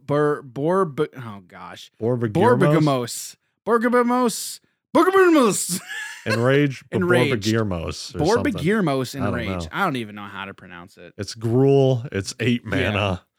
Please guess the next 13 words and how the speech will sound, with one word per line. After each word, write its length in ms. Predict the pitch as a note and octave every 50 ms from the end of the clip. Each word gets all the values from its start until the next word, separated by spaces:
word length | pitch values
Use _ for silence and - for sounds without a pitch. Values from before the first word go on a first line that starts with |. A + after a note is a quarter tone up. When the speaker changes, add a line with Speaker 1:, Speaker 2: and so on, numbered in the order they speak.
| _
Speaker 1:
Yeah. 280 | - C#3 A#2+ - C3 C3+ - - -
Speaker 2:
It's 240 | - - B2+ G#2+ -
a 100 | - A2
big 400 | F#2 E2+ E2+ A2+ A#2 A#2 A2+ G#2
boy. 520 | F#2 G#2+ G2+ G#2 G#2+ G#2 G#2 G#2 G#2+ G#2+ -
Speaker 1:
And 140 | - D3 C#3+
all, 260 | - D#3 D#3+ E3 E3 -
and 240 | D3+ D3+ D3+ D#3+ D3+
he 220 | D#3+ D3 D#3+ D#3+
has 260 | C#3+ D#3 E3+ F3 F3 -
an 100 | D#3 C#3+
activated 540 | C#3+ D#3 E3 - E3+ E3 E3 D#3+ D3+ C#3+
ability 680 | C#3 B2 C3+ C3+ C3+ B2 A2+ G#2 G#2 G2+ G#2 G#2 A2+